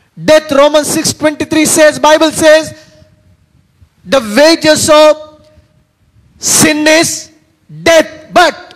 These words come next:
ಪಾಪದ ಸಂಬಳ ಮರಣ, ಆದರೆ ದೇವರ ಉಚಿತವಾದ ವರವು ಕ್ರಿಸ್ತ ಯೇಸುವಿನಲ್ಲಿ ನಿತ್ಯ ಜೀವ,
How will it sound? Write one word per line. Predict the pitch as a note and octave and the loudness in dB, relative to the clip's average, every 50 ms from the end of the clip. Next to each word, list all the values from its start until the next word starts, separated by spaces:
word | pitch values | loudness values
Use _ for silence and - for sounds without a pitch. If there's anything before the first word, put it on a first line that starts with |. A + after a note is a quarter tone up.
| _ _ _ _ _ _ _ _ _ _ _ _ _ _ _ _ _ _ _ - - | _ _ _ _ _ _ _ _ _ _ _ _ _ _ _ _ _ _ _ -4 0
ಪಾಪದ | A#3+ C4+ C#4 - - C#4 C4 A#3 C4 C4 | 0 0 0 0 0 0 0 2 2 0
ಸಂಬಳ | - - - C4 B3+ C4+ C#4 C#4+ C#4+ D4 D#4+ E4 D4 - - _ _ _ _ _ _ _ _ _ - D#3 D#3+ E3+ F3 F3+ F#3+ | 0 0 -2 -2 -2 0 0 0 2 2 0 -2 -4 -8 -20 _ _ _ _ _ _ _ _ _ -16 -14 -12 -10 -6 -2 0
ಮರಣ, | A3+ B3 C4+ C#4 C#4+ C4+ B3+ A3+ F#3+ D#3+ - _ _ - E3+ G3+ A#3 | 0 2 2 2 0 0 0 -2 -2 -4 -8 _ _ -6 -2 0 0
ಆದರೆ | B3+ C4 B3+ G#3+ B3+ B3+ B3 B3+ C#4 D4 C#4 B3+ G#3+ F3 C#3 - - _ _ _ _ _ _ _ _ _ _ _ _ _ - - | 0 0 -2 -2 -2 -2 0 0 2 2 2 0 -2 -4 -8 -14 -18 _ _ _ _ _ _ _ _ _ _ _ _ _ -4 -2
ದೇವರ | B3 C4+ C#4+ C#4+ C#4+ C4+ C4+ C4+ C4+ C4 C4 C4 C4+ C4 B3+ - _ _ _ - F3 E3 G3+ C4 | 2 2 4 4 2 2 0 0 0 2 0 0 0 -2 -6 -12 _ _ _ -14 -6 -2 -2 -2
ಉಚಿತವಾದ | - - C#4 C4 - D4 C4+ C4 C4 B3+ C4 - B3+ A#3+ A3+ G#3 F#3 G3+ | -2 -4 -6 -4 0 0 2 2 2 2 2 2 2 2 2 2 0 0
ವರವು | A#3 C4 C4+ C4 B3 B3 B3 A#3+ A#3+ - - - - _ _ - | 2 2 2 2 2 2 2 2 2 -2 -6 -20 -20 _ _ -4
ಕ್ರಿಸ್ತ | - D4+ D4 - - - - - C#4 C4 B3 A#3+ A#3+ - - _ _ - F#3 | -4 -2 -2 -2 -4 -6 -4 -2 0 2 2 0 0 -4 -10 _ _ -12 -6
ಯೇಸುವಿನಲ್ಲಿ | F3 G3+ B3 D4 D4 - - - C4+ C4 B3 A#3+ A#3+ A#3+ A#3 A3+ A3 A3 - - - | -2 0 0 0 0 -2 -2 -2 -2 0 0 0 0 2 2 2 0 0 -4 -8 -6
ನಿತ್ಯ | F#3+ A#3 A3+ A#3 - A3+ | -4 -4 -4 -2 -2 -2
ಜೀವ, | - - - G3+ F3+ D#3+ | -2 -2 -4 -2 -2 0